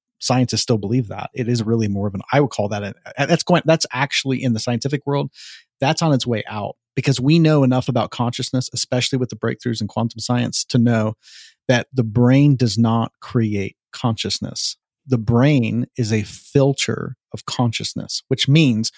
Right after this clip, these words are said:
consciousness is not physical. It's spiritual. We've known this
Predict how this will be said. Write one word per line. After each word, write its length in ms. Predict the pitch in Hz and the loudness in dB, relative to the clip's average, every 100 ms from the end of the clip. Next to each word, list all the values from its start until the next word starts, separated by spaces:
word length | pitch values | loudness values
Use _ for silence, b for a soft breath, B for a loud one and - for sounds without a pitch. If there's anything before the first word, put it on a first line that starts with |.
| b - | b -6
consciousness 720 | - 147 - 123 117 107 - - | 0 2 2 0 0 0 -4 -6
is 160 | 104 | -2
not 340 | 120 123 - - | 0 0 -2 -2
physical. 520 | 135 110 110 - - _ B B B B _ _ _ | 0 0 -2 -8 -12 _ B B B B _ _ _
It's 140 | 135 | -4
spiritual. 580 | - - 131 - 87 80 | -2 2 0 0 -4 -4
We've 200 | 117 110 | -2 2
known 220 | 117 117 | 4 4
this 200 | 117 - | 4 2